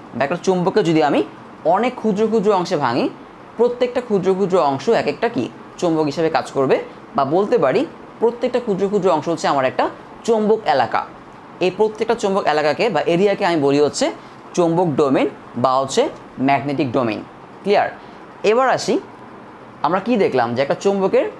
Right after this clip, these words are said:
প্রত্যেকটা area, মানে ক্ষুদ্র ক্ষুদ্র area এক একটা চৌম্বক domain হিসেবে কাজ করে বা চৌম্বক হিসেবে কাজ করে। Clear? তো এটা যদি আমার একটা চৌম্বক হয়, clear? এগুলো হচ্ছে আমার এক একটা কি? এরা হচ্ছে আমার এক একটা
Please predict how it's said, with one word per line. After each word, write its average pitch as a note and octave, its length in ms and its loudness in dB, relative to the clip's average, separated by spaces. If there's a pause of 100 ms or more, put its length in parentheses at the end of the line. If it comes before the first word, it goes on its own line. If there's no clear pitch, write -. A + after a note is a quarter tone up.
(440)
প্রত্যেকটা B3+ 420 0
area, C#3+ 320 4
মানে B2+ 180 0
ক্ষুদ্র F#3+ 320 0
ক্ষুদ্র A3 240 0
area D#3 360 2 (460)
এক D3 200 2
একটা - 180 0 (340)
চৌম্বক F#3+ 340 2
domain D3+ 220 0
হিসেবে C#3 260 0
কাজ A2+ 220 0
করে A2+ 140 0
বা D#3 100 0
চৌম্বক F#3 280 0
হিসেবে D3 260 -2
কাজ B2 220 0
করে। G#2+ 200 -2 (280)
Clear? D#3 240 2 (580)
তো - 100 0
এটা F#3 160 2
যদি A3+ 160 2
আমার F#3+ 200 2
একটা F3 100 -2
চৌম্বক E3 360 2
হয়, D3 200 0 (1120)
clear? E3 260 4 (580)
এগুলো G#3+ 280 4
হচ্ছে A#3+ 180 0
আমার F3+ 180 2
এক C#3 140 2
একটা D#3+ 140 -2
কি? A2+ 140 -4 (680)
এরা G3+ 200 2
হচ্ছে B3+ 220 -2
আমার E3+ 240 2 (440)
এক C#3+ 180 2
একটা E3 240 -2